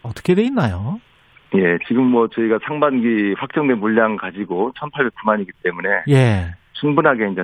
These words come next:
Speaker 2: 천이만 명을 맞출 수 있는 그런 물량이 되게 돼 있습니다.
Speaker 1: 예.
Speaker 2: 그리고 또 상반기 중에 뭐 모데나나 얀센 같은 경우는,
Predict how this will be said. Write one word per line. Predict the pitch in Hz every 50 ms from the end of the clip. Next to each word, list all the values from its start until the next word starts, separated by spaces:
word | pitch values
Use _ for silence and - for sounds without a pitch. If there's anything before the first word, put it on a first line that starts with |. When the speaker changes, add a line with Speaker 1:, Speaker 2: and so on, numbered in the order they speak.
| 82 -
Speaker 2:
천이만 | - 139 139 135 127
명을 | 120 107
맞출 | 98 95 95 - 110 -
수 | - 120
있는 | 107 101 98 95
그런 | 90 95 98 92
물량이 | 87 98 98 98 95 90 80
되게 | 92 92 98
돼 | 95 95
있습니다. | 87 80 - - 80 76 85 - 90 95 92 156
Speaker 1:
예. | 147 131 120 117 120
Speaker 2:
그리고 | 101 98 98 98 95 - - - - - - - - - _
또 | - 107 98 -
상반기 | - 156 160 160 165 165 160 139
중에 | 123 - 113 110 104 92 98 107 107 92 80 80 69 -
뭐 | - 90 90
모데나나 | 87 87 95 101 101 117 110 110 101 98
얀센 | 95 101 107 104 127 123
같은 | 110 107 - 113 104 98
경우는, | 98 95 92 90 90 101 117 135 143 147